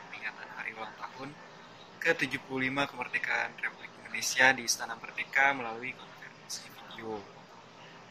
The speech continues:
Nah, ini totalnya juga ini sih, sama kayak tadi yang pasukan pengibar nih. Jadi sebanyak tujuh belas ribu delapan ratus empat puluh lima kuota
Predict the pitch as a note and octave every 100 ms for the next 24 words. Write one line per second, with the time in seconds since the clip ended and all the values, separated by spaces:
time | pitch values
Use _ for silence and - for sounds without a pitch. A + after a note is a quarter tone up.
0 | - - A2 C3 C#3+ C#3 - A#2+ A2+ A#2+
1 | C#3+ C3 A#2 G#2+ G2+ - - - - -
2 | - - B2+ C#3 - A2+ A#2 A2+ A2+ A2+
3 | A#2 B2 B2 A2+ - - A#2+ A2 G#2 G2+
4 | - - - - - - - - - -
5 | - - - - - - - A2+ - C3
6 | B2 B2 A#2+ C3 A2+ F#2+ - - - -
7 | - A#2+ C3+ - A#2 A2+ A2+ A2+ - -
8 | A#2+ A2+ A#2+ - A2+ - C3 C#3+ D#3+ -
9 | G#2+ A2 A2+ A2 G#2+ - - B2 - -
10 | - A2+ A2+ - A#2+ A#2+ -